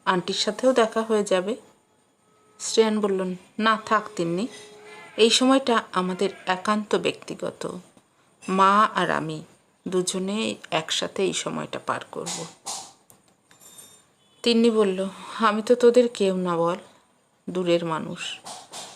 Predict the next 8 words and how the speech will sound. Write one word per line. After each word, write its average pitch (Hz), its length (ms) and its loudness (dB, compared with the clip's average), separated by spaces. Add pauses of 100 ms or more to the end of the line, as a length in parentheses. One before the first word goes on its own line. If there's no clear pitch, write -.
(240)
তবে 285 280 6
তুই 269 180 6
হয়তো 285 320 2
জানিস 185 500 2
না 190 180 -2 (400)
আমাদের 180 440 0
দুটো 175 280 -2
পরিবার 170 480 -2